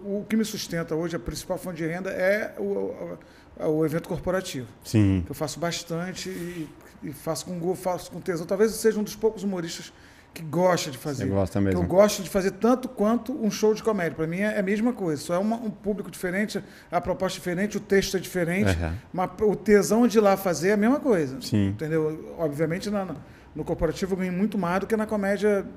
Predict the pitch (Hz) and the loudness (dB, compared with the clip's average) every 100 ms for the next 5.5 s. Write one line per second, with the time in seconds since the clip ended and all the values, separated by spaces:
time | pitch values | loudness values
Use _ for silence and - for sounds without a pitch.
0 | - 147 151 143 135 - 151 151 160 147 | -16 -14 -12 -10 -10 -12 -10 -8 -8 -8
1 | 147 - 170 165 165 165 165 190 165 151 | -8 -4 -2 -2 -2 -2 2 2 2 0
2 | 147 143 - 175 135 - - 95 - 107 | -2 -4 -6 -6 -6 -10 -6 -2 0 2
3 | - 98 92 98 - - - - - 202 | 4 2 2 -4 -12 -20 -20 -20 -8 -2
4 | - 277 294 269 226 247 240 208 175 180 | 2 4 6 8 10 10 10 6 4 4
5 | 247 247 185 147 | 4 6 4 2